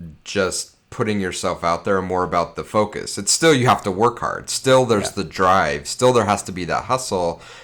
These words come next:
Speaker 1: but you don't have to chase everything. It's more important to figure out where you wanna put your focus and then really hustle and drive within that, that kind of area of, of focus. If I'm kinda hearing what you're,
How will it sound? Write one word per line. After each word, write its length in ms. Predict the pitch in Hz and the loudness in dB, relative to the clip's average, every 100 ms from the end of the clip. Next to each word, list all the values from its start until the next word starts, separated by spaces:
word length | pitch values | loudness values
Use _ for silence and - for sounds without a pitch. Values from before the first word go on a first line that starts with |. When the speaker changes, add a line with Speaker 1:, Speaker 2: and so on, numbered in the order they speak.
| - | -8
Speaker 1:
but 320 | - 110 98 110 | 2 2 2 2
you 80 | |
don't 160 | 131 117 | 2 4
have 140 | 123 - | 2 0
to 60 | |
chase 360 | 104 110 95 - | -4 -2 -2 -4
everything. 600 | 101 110 101 - 69 67 - | -4 -2 -4 -6 -10 -10 -10
It's 180 | 90 | -8
more 180 | 110 110 | -2 0
important 340 | 107 107 85 90 | 0 0 -2 -4
to 60 | |
figure 440 | 85 - 104 95 92 | -8 -6 -4 0 0
out 180 | 80 | 0
where 180 | 80 95 | 0 0
you 180 | 95 92 | 0 -4
wanna 200 | 85 85 | -4 -4
put 200 | 82 - | -6 -10
your 140 | 69 73 | -8 -8
focus 680 | - 78 - 110 120 - - - - _ _ _ | -6 -6 -4 -4 -4 -8 -16 -20 -20 _ _ _
and 120 | 104 107 | -4 -2
then 200 | 95 95 | -2 0
really 280 | 98 95 | 0 0
hustle 440 | 80 87 - 87 82 | -2 -4 -4 -6 -6
and 100 | 73 | -6
drive 380 | 76 76 73 73 | -4 -4 -4 -6
within 600 | 76 - 80 73 67 64 _ | -10 -8 -8 -8 -12 -16 _
that, 400 | 82 82 76 - | -4 -2 -2 -4
that 180 | 80 76 | -6 -6
kind 140 | 87 | -8
of 100 | 73 | -8
area 280 | 73 69 67 | -6 -6 -8
of, 340 | 58 65 - _ | -12 -16 -18 _
of 160 | 80 78 | -12 -8
focus. 480 | 87 80 - - 78 69 - - | -6 -6 -10 -14 -12 -14 -14 -8
If 120 | 90 | -2
I'm 140 | 101 | -2
kinda 200 | - 104 | -2 -4
hearing 320 | 80 92 85 76 | -4 -4 -4 -4
what 240 | 76 67 | -4 -4
you're, 400 | 78 67 69 69 | -6 -4 -6 -8